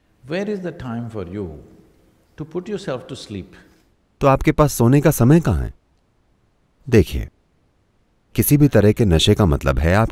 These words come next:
Speaker 2: किसी रूप में जीवन को दबा रहे हैं। जो इंसान जानता है कि अपने विचारों और भावनाओं को कैसे संभालना है, अगर आप जानते कि अपने विचारों और भावनाओं को वैसा कैसे रखना है जैसा आप चाहते हैं, तो आप खुद को आनंद में रखते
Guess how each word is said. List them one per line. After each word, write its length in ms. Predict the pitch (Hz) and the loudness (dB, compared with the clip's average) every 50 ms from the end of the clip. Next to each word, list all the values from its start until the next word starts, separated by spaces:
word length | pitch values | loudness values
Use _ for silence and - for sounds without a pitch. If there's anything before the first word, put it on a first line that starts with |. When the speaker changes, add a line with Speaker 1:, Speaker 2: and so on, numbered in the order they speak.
| - - | -4 -4
Speaker 2:
किसी 220 | - 113 - 127 117 | -4 -2 0 2 4
रूप 240 | 110 117 113 110 | 4 2 2 2
में 120 | 127 127 120 | 2 2 2
जीवन 300 | 90 92 101 107 117 120 | 2 4 4 4 4 4
को 140 | - - 120 | 2 2 2
दबा 320 | 82 80 73 73 76 71 | 2 2 2 2 2 0
रहे 160 | 60 58 57 | -2 -4 -6
हैं। 160 | 58 - - - - _ _ _ _ _ _ _ _ _ _ _ _ _ _ _ _ _ _ _ _ _ _ _ _ _ _ _ _ _ _ _ _ _ - - | -10 -10 -12 -14 -18 _ _ _ _ _ _ _ _ _ _ _ _ _ _ _ _ _ _ _ _ _ _ _ _ _ _ _ _ _ _ _ _ _ -10 -2
जो 160 | 98 143 170 | 2 4 4
इंसान 400 | 170 160 - - 165 170 160 120 | 4 4 2 0 0 0 0 0
जानता 380 | - 80 76 73 76 - 107 90 | 0 0 0 0 0 0 -2 -2
है 260 | 67 58 55 - - _ _ _ _ _ - | -2 -4 -8 -10 -14 _ _ _ _ _ -2
कि 80 | 135 | 0
अपने 280 | 127 113 - 117 117 117 | 0 0 0 0 0 0
विचारों 640 | 82 71 76 - - 82 73 69 69 73 82 101 - | 0 -2 -4 -2 0 0 0 0 0 0 -2 -2 -4
और 180 | - 101 98 | -4 -4 -4
भावनाओं 520 | 90 82 71 80 82 80 85 90 98 110 113 | -2 -4 -4 -2 -2 -2 0 2 2 0 0
को 180 | - - 101 - _ - | -2 -6 -14 -14 _ -4
कैसे 260 | 110 117 117 - 135 | -2 0 0 0 0
संभालना 480 | - - 82 69 67 67 62 57 55 - | 0 0 -2 -2 -2 -4 -6 -6 -8 -10
है, 140 | - - - _ _ _ _ _ _ _ _ _ - | -12 -12 -16 _ _ _ _ _ _ _ _ _ -8
अगर 220 | - 101 117 113 | -6 -2 -2 -2
आप 120 | 101 - 67 | -2 -2 -2
जानते 480 | - - 82 101 101 - - - - _ _ _ | -4 -2 -2 -2 -4 -4 -8 -12 -12 _ _ _
कि 80 | - 175 | 0 0
अपने 280 | 165 156 - 175 170 151 | 0 0 2 2 2 2
विचारों 640 | 104 82 78 - - 76 71 73 92 110 113 92 | 2 0 0 0 0 0 2 2 2 2 2 2
और 120 | 90 90 85 | 0 -2 -2
भावनाओं 520 | 69 69 73 71 69 73 82 98 120 127 | -2 -4 -2 -2 -2 0 0 2 2 0
को 140 | - - 117 | 0 -2 -2
वैसा 340 | 87 78 78 85 - 135 131 | 0 0 0 0 0 -2 -2
कैसे 320 | - 127 117 - 131 123 | 0 -2 -2 -2 -2 0
रखना 260 | 107 95 - - 110 | 0 -2 -2 -2 -2
है 100 | 113 131 | -2 0
जैसा 280 | 117 92 78 - - 73 | 0 -2 -2 -2 -2 -2
आप 160 | 73 87 - | -2 -2 -2
चाहते 360 | - - - 67 65 - - | -4 -4 -4 -4 -4 -6 -8
हैं, 200 | 60 60 143 226 - _ _ _ _ - | -8 -6 -8 -8 -10 _ _ _ _ -4
तो 60 | - 156 | -2 0
आप 180 | 160 175 170 | 0 0 -2
खुद 220 | - - 160 151 - | 0 0 0 2 4
को 100 | 185 - | 4 2
आनंद 440 | - - 92 90 85 90 101 107 | 2 2 0 0 2 2 2 4
में 140 | 127 139 143 | 4 4 4
रखते 340 | 143 135 - - 151 190 | 4 2 -2 -4 -6 -6